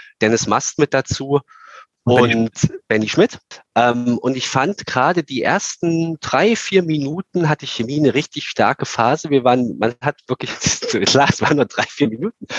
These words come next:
Speaker 1: aber man hat so, äh, gemerkt, okay, man will noch was erreichen und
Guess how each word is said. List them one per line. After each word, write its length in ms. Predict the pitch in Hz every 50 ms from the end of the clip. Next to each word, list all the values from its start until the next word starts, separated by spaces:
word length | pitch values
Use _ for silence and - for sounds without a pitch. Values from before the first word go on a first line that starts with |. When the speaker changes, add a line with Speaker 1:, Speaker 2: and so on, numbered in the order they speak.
| 269 262 233 170 -
Speaker 1:
aber 260 | - 117 123 131 139 - - - -
man 140 | 113 120 -
hat 160 | 147 156 -
so, 180 | - 170 151 143 - _ -
äh, 240 | 110 113 110 104 - - - _ - - _ _ _ _
gemerkt, 440 | - 113 104 107 127 - - - -
okay, 240 | 127 - - 156 135
man 260 | 117 113 117 107 104
will 100 | 127 147
noch 240 | 156 156 143 - -
was 320 | 107 - - - - - - - - -
erreichen 560 | - 87 95 95 92 151 202 - - - 107
und 160 | 107 113 -